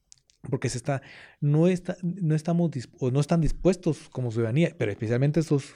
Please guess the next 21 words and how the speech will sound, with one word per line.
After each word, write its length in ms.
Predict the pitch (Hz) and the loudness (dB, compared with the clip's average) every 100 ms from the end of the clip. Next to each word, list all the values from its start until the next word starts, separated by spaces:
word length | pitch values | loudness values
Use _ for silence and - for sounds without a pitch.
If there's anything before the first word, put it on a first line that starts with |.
| _ - | _ -14
grupos 480 | 135 123 143 151 | -10 -2 0 2
más 160 | 135 139 | 0 0
jóvenes, 420 | - 139 170 202 - - - - - _ | 4 4 2 -4 -10 -20 -20 -20 -20 _
a 160 | 131 | -6
dejar 360 | 120 110 147 156 | -4 -2 -4 -4
correr 420 | - 127 135 147 | -6 -2 0 0
mucho 280 | 151 151 147 | 0 0 0
el 100 | 135 | 0
agua. 360 | 190 151 107 _ _ _ | -2 -4 -8 _ _ _
Es 60 | 151 | -2
decir, 200 | 151 170 | 0 0
si 100 | 127 | 0
el 140 | 110 | 0
agua 220 | 143 175 | 2 2
comienza 300 | - 131 143 | 0 -2 0
a 20 | 160 | 0
salir 340 | 139 151 - | 2 2 2
contaminada, 800 | 110 104 - 101 101 113 117 92 _ _ _ _ | -6 -6 -6 -6 -2 -2 -2 -6 _ _ _ _
sucia 560 | - 175 175 120 95 - | 2 2 2 -2 -4 -12
del 240 | - 139 175 | -2 0 2
chorro, 340 | 143 143 254 | 0 0 -2